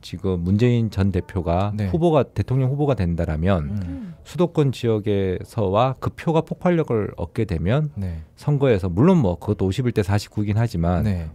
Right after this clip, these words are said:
Speaker 1: 오십일을 점할 수 있는 기회를 가질 수도 있죠. 그런데
Speaker 2: 아.
Speaker 1: 그렇게 됐을 경우에는 이제 호남이 고립이 되는 형태가 돼버리는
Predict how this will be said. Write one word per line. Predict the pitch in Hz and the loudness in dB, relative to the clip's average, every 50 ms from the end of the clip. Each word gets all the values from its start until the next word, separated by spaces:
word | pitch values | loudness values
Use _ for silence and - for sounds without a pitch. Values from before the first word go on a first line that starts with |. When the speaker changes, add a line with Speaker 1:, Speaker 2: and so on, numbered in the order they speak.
| - | -2
Speaker 1:
오십일을 | - 101 110 104 156 151 151 143 143 123 | 2 2 2 4 4 2 2 2 2 0
점할 | - 90 90 101 113 123 | 0 0 2 2 2 2
수 | 120 - - 131 | 0 -2 -4 -2
있는 | 107 92 90 95 101 113 131 147 | -2 0 0 0 2 2 2 0
기회를 | - - - - 101 104 104 | -2 -2 0 0 2 2 2
가질 | 98 - - 85 101 | 0 -4 -4 -6 -6
수도 | 98 - - 95 | -8 -8 -8 -10
있죠. | 82 - - 82 76 - - - - - | -10 -8 -8 -10 -10 -10 -12 -16 -8 0
그런데 | - 117 113 110 101 110 117 113 101 85 76 73 | 2 4 4 6 8 8 8 8 8 6 2 0
Speaker 2:
아. | - - - - - - - - - - - - - - - - - - - - _ _ | -6 -14 -20 -20 -20 -20 -20 -20 -20 -20 -20 -20 -20 -20 -20 -20 -20 -20 -20 -20 _ _
Speaker 1:
그렇게 | - 156 170 180 196 180 | 2 4 4 6 6 6
됐을 | 175 156 - 165 143 | 6 4 2 0 0
경우에는 | - 120 104 98 104 104 104 98 95 98 113 131 135 131 120 - - | 4 4 4 6 6 4 4 4 4 2 0 0 -2 -4 -6 -10 -8
이제 | - 92 90 98 | -6 0 0 2
호남이 | 92 - - 185 202 214 214 196 151 | 2 4 4 6 6 8 6 6 4
고립이 | - - 107 107 156 175 175 | 2 2 2 4 4 4 4
되는 | 143 123 101 92 87 | 2 2 2 2 0
형태가 | 90 87 - 92 87 85 | -2 -2 -4 -4 -4 -4
돼버리는 | 78 80 76 78 76 76 76 76 76 | -4 -4 -6 -6 -6 -6 -8 -8 -10